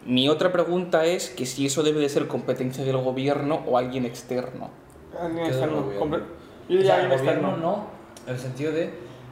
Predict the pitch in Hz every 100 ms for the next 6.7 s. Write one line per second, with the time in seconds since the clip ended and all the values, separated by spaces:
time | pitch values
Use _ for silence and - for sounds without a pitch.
0 | - - - - - 123 143 151 151 151
1 | 156 165 139 127 135 139 143 - 139 139
2 | 147 156 170 190 208 226 160 - 139 156
3 | - - - 143 147 143 - - 135 135
4 | 143 143 147 151 147 147 147 123 113 113
5 | 113 107 117 131 - 147 147 175 - -
6 | - 247 247 - - 180